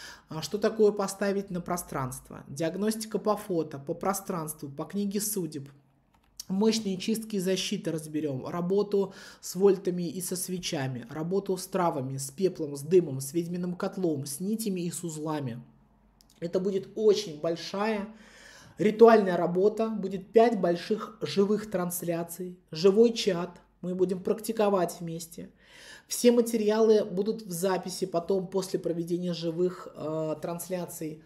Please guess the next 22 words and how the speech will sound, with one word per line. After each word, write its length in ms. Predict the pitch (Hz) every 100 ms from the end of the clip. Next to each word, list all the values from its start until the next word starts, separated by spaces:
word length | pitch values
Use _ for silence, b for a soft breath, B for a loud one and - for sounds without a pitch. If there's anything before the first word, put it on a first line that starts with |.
| B B
доступны 720 | 160 185 185 - 226 226 196
в 60 | 156
бессрочном 680 | 175 - 196 196 196 185
доступе 460 | 170 170 170 156 156
для 140 | 156
участников, 720 | 160 156 151 139 - 160 165 - _
поэтому 360 | 135 151 175
невозможно 580 | 175 180 196 214 220 196
будет 220 | 180 170
что-то 360 | 165 190 180 -
упустить 580 | - 175 170 - 208 202 -
или 200 | 170 165
пропустить. 840 | - 160 139 151 - - - - _ B B B B B
Я 160 | 170 170
два 200 | 170 165
месяца 500 | 180 220 254 254 220
буду 500 | 165 165 190 226 220
давать 400 | 156 151 165 175
вам 220 | 160 -
азы 680 | - 165 151 143 175 226 254 -
своей 380 | - 165 151
собственной 760 | 147 - 151 147 - 170 180 175